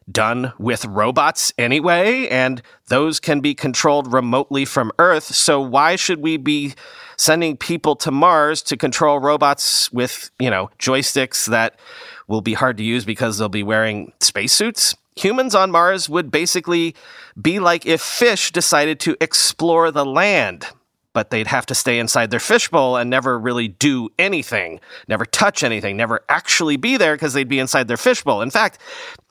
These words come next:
the entire thrust of the Enterprise, all of the resources and most of the functionality of what we would be doing on Mars would be to just keep the people alive, sort of like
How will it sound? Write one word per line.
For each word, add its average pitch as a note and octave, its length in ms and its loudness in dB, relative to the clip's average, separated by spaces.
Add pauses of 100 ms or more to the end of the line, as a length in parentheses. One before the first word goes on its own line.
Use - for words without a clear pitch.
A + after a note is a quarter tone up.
(140)
the E3 140 2
entire A#3 320 2
thrust G#3+ 320 2
of F3+ 120 -2
the E3 320 0 (100)
Enterprise, F3 520 2
all F3+ 240 4
of A3 120 -4
the F3 80 0
resources D#3+ 580 0
and B2+ 100 2
most D3+ 200 0
of E3+ 80 -2
the C3+ 80 0
functionality C#3+ 580 2
of A2 80 -6
what C3 140 0
we C#3+ 120 0
would C3 180 -2
be A2 120 -2
doing F#3+ 640 0 (520)
on F#3 240 2
Mars F3+ 360 2
would E3+ 180 0
be F3+ 160 -4
to F3+ 100 0
just E3 380 0
keep - 300 -4
the G3+ 80 2
people D3+ 420 0
alive, G3 480 2
sort B2+ 220 0
of A#2 100 -4
like B2 260 0